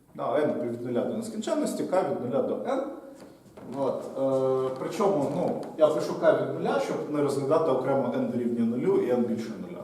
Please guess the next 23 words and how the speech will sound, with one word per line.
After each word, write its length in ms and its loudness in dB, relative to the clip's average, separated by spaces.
Да? 120 -8
А, 600 0
ну, 100 2
як 400 6
ми 80 8
в 100 4
комбінаториці 760 0
шукаємо 440 -2
трикутні 400 -10
послідовності 720 -14
чисел? 380 -18
В 40 -2
генератрису 840 4
їх 160 -2
загнати 640 2
і 100 -4
шукати 320 0
генератрису. 720 -2
Так? 260 0
Генератриса 500 0
дасть 340 2
вам 160 -4
все. 280 -2